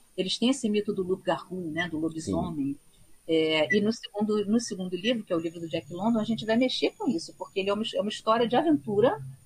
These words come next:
Speaker 1: né? Basicamente, que tem elementos de mistério, elementos de terror.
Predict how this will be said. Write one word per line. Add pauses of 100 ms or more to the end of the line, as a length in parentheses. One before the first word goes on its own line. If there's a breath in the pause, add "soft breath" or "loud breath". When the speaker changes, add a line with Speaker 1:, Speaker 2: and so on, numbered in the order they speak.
(160)
Speaker 1:
né?
Basicamente, (340 soft breath)
que
tem
elementos
de
mistério,
elementos
de
terror.